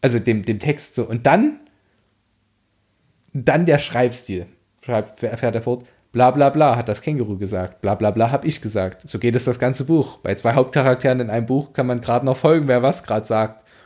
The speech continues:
Und hinter, ohne hinter jedem Satz zu schreiben, "hat sowieso gesagt." Da muss man einfach dem Rezensenten vorwerfen, dass er wahrscheinlich nicht das Hörbuch gehört hat. Denn gerade diese,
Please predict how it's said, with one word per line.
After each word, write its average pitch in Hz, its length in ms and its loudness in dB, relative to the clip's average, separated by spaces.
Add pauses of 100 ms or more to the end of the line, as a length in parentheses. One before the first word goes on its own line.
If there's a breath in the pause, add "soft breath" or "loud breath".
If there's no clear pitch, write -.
Und 135 100 2 (100)
hinter, 156 180 0
ohne 160 180 6
hinter 156 200 4
jedem 143 220 2
Satz 135 280 -2
zu 120 80 -4
schreiben, 120 440 0
"hat 120 160 0
sowieso 131 360 2
gesagt." 95 460 -2 (1600 soft breath)
Da 117 160 2
muss 165 180 4
man 151 160 -2
einfach 131 360 0
dem 117 200 0
Rezensenten 117 960 0
vorwerfen, 117 540 2
dass 113 160 -2
er 110 100 0
wahrscheinlich 120 720 -2
nicht 113 600 0
das 143 120 0
Hörbuch 208 280 0
gehört 101 220 0
hat. - 200 -10 (360 soft breath)
Denn 110 140 -2
gerade 123 400 2
diese, 170 560 0